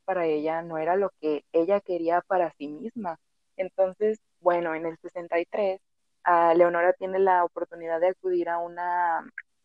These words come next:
una exposición surrealista que de hecho leí que fue la primera que llegó a abrir ahí a Londres y, bueno, a Reino Unido, y ahí es donde, o-,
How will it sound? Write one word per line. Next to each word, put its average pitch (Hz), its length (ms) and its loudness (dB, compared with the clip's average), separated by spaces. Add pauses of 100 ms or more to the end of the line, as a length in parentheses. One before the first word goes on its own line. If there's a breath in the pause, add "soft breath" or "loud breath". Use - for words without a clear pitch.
(400)
una 202 220 4
exposición 170 500 -6
surrealista 160 640 0
que - 160 -6
de 147 120 0
hecho 185 180 -10
leí 160 300 0
que 170 180 -4
fue 151 340 -2
la 170 160 4
primera 151 520 -2
que 165 160 -8
llegó 151 240 -4
a 147 40 -2
abrir 156 260 -2
ahí 160 160 2
a 160 80 2
Londres 170 500 -4 (800)
y, 180 280 -2
bueno, 190 220 8
a 165 40 6
Reino 175 260 4
Unido, 202 400 2 (400)
y 196 120 8
ahí 196 200 10
es 202 80 8
donde, 220 480 4
o-, 190 200 4